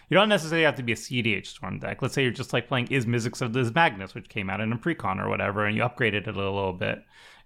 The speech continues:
And you have all these instant sorceries that are very hard to interact with, and you have counter magic to protect your, your commander,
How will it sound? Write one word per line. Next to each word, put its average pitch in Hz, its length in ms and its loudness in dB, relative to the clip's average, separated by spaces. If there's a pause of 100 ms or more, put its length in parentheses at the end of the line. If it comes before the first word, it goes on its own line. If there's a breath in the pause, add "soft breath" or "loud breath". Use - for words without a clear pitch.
And 110 240 2
you 113 60 2
have 123 240 4
all 120 120 4
these 113 180 2
instant 107 380 0
sorceries 139 540 0
that 110 120 0
are 107 60 2
very 110 220 2
hard 117 320 0
to 110 320 -2
interact 110 640 0
with, 101 240 -2
and 107 100 -2
you 98 60 0
have - 140 -4
counter 131 260 2
magic 113 380 0
to 107 80 -12
protect - 340 -4
your, 95 240 -2 (380 soft breath)
your 127 100 2
commander, 185 640 4